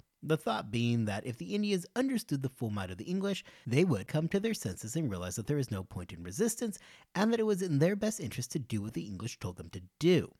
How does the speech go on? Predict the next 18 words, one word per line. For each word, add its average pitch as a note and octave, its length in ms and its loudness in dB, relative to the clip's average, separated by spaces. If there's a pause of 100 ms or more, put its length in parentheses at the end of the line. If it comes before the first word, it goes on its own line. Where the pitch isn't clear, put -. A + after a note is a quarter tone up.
(180)
This E3+ 160 -2
policy F#3+ 460 0
begins G3+ 580 0
under B2+ 240 2
Lord F#2+ 380 -4
Delaware. B2 600 -2 (140)
However, F#3 340 2
it G3 140 2
would F3 220 2
reach A3 200 -4
its A#3+ 120 -2
peak G#2 240 -4
once B2+ 280 0
Dale G2 280 -4
took - 160 -8
over F2 160 -8
the - 80 -14
colony. B2+ 480 0